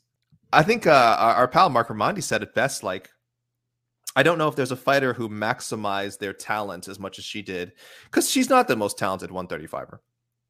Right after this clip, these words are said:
She's not the most athletic one thirty-fiver. She's not the strongest one, not the fastest, okay? She's not any of those things. She's not the best striker at one thirty-five.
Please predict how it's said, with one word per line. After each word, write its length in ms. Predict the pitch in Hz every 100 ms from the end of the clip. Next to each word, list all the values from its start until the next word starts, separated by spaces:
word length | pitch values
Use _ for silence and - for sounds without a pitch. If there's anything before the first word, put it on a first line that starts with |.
| _ - -
She's 180 | - 127
not 160 | 151 156
the 60 |
most 180 | 165 170
athletic 340 | 185 185 214
one 140 | 151 113
thirty-fiver. 540 | 101 92 92 98 87
She's 120 | 139
not 140 | 151 170
the 80 | 165
strongest 460 | - 190 202 180
one, 100 | 120
not 240 | 107 151 165
the 80 |
fastest, 500 | 165 180 - - 95
okay? 260 | 110 131 147 - -
She's 160 | - 208
not 140 | 233
any 160 | 247 185
of 60 |
those 160 | 104 101
things. 120 | 95
She's 120 | -
not 120 | 208
the 60 | 214
best 180 | 226 226
striker 320 | 233 262 302
at 80 | 123
one 140 | 104
thirty-five. 400 | 95 87 85 -